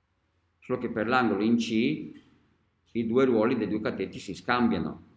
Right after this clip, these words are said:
Il cateto opposto ad alfa, che è questo, sarà quello adiacente a quello in C e viceversa. La geometria euclidea elementare ci dice che l'angolo acuto in A e l'angolo acuto in C tra di loro sono parenti stretti,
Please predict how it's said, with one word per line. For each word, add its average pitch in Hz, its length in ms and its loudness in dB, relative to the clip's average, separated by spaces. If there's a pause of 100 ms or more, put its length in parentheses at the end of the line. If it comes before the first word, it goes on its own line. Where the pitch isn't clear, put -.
(360)
Il 95 80 -8
cateto 117 400 -2
opposto 120 460 0
ad 104 100 -2
alfa, 98 500 -2
che 85 180 -4
è 85 120 -8
questo, 87 540 -6
sarà 110 240 -2
quello 107 220 0
adiacente 104 600 -2
a 101 60 -4
quello 90 240 -4
in 85 80 -6
C 85 200 -14
e 92 120 -6
viceversa. 87 680 -10 (2500)
La 117 160 0
geometria 110 380 2
euclidea 123 340 4
elementare 113 600 2
ci 117 140 -6
dice 127 300 -2
che - 500 -2
l'angolo 131 960 0
acuto 123 480 -2
in 117 140 2
A 113 280 -2
e 98 60 -4
l'angolo 110 380 0
acuto 104 320 -8
in 139 80 0
C 147 260 -2
tra 120 140 2
di 135 100 2
loro 117 220 4
sono 110 240 -4
parenti 110 420 -2
stretti, 131 500 -2